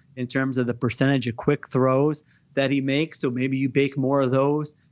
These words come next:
into the offense. Maybe you work with him on, hey, if it's, you know, first down and we're calling a pass, uh, let's get rid of it, or let's make sure we're, you know, taking off for, uh, a couple yards. And that way we're avoiding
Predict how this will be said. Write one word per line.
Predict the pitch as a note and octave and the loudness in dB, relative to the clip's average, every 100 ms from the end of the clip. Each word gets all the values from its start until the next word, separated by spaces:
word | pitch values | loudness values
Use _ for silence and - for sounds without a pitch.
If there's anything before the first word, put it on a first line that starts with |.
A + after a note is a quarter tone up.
| - | -6
into | C3 C3 | -6 -2
the | C3+ | 0
offense. | B2+ C#3+ C#3 D3 D3+ D3+ | 2 2 2 0 0 -4
Maybe | B2 B2 B2 | -8 -6 -4
you | C3 | -4
work | B2 C#3 - | 0 -2 -2
with | D3 | -4
him | D3+ D3 C#3+ | 0 0 0
on, | B2+ | -2
hey, | B2 C3+ B2 | -2 -2 -2
if | A#2+ | -6
it's, | - - | -14 -4
you | C3+ | -2
know, | B2 | 0
first | B2 C#3 C3+ - | -2 -2 -2 0
down | C3 C#3 C#3 | 0 0 0
and | B2 | -2
we're | B2+ | 0
calling | - C3+ C3 | 2 0 0
a | A#2+ | 0
pass, | C#3+ C3 D3+ - _ _ - | 0 2 0 -4 _ _ -4
uh, | B2+ B2+ | 0 0
let's | B2+ C#3 | 0 -2
get | - D3 C3+ | -2 -4 -2
rid | C3+ | -2
of | D3 | 0
it, | E3+ F3+ | 0 0
or | C#3 C3 | -2 -2
let's | C3 - | -4 -2
make | C#3 | -4
sure | - C3+ C3 | 0 0 0
we're, | C3+ C3 - | 0 0 -4
you | D3+ C3 | -2 0
know, | C#3+ | 0
taking | D#3 D3 - C#3 | 2 -2 0 2
off | C#3+ C3 - | 2 0 0
for, | B2+ C3 B2 - - | 0 0 -2 -12 -6
uh, | B2+ B2+ B2+ B2+ C3 | 0 2 2 0 -2
a | C3+ | -2
couple | D#3 C#3 C3+ | -2 0 0
yards. | C#3 D3 D3 B2 | 0 2 0 -4
And | A#2+ | -6
that | B2+ B2+ | -4 -2
way | C3 | -4
we're | B2+ B2+ B2+ - - C#3+ | -4 -4 -4 -6 -8 -6
avoiding | A#2 C3 C#3 C#3 C3+ | 0 2 2 2 -2